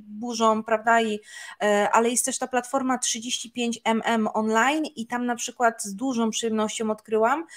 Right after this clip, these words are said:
że biały czy, e, czerwony są w przepięknej jakości.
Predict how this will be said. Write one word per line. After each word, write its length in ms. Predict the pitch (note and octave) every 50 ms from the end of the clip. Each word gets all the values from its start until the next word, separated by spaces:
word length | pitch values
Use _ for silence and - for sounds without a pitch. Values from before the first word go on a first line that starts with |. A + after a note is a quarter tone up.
| - - - - -
że 160 | G3 G3+ A3
biały 680 | G3+ G3 G#3+ A#3+ B3+ C4 C4 B3+ A#3 G#3+ G3 G3 G3 G3 F#3+
czy, 400 | - - G#3+ G#3 G#3 G#3 G3+ G3+ - - - _ -
e, 220 | - G#3+ G#3+ G#3
czerwony 640 | G#3 - - A3+ A3+ G#3+ A#3 A3+ A3 A3+ B3 C4 C4
są 240 | - - B3+ A#3+
w 80 | A#3 -
przepięknej 920 | _ - - - - - - C#4+ C#4+ - C#4 C#4+ C#4 C4 B3 - B3 A#3+
jakości. 680 | A#3+ A#3 A3+ A#3 - G3 F3+ F3+ - - - E3 - G3